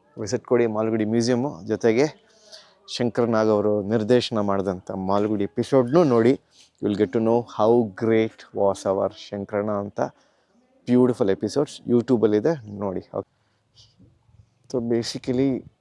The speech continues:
ಇದೇ ಮೇನ್ ರೈಲ್ವೆ ಸ್ಟೇಷನು ಅರಸಾಳು ಅಂತ. ಈ ರೈಲ್ವೆ ಸ್ಟೇಷನಲ್ಲೇ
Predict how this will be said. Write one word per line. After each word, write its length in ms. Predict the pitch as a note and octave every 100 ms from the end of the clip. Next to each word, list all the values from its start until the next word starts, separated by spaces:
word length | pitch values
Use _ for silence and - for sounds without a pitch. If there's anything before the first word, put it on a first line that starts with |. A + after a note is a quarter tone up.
| _ - -
ಇದೇ 260 | B2 C3
ಮೇನ್ 500 | B2 A#2 A#2+ B2+ C3
ರೈಲ್ವೆ 220 | G#2 G2+ A2
ಸ್ಟೇಷನು 520 | - F#2 - G#2+ A#2
ಅರಸಾಳು 640 | G2+ G#2 - G2+ G2 F#2+
ಅಂತ. 200 | F2 - A#2 - _ _ _ _ _ _ -
ಈ 180 | B2
ರೈಲ್ವೆ 260 | B2+ A#2 A#2+
ಸ್ಟೇಷನಲ್ಲೇ 880 | G#2+ A2 G2+ A2 G#2 G#2 A#2+ C3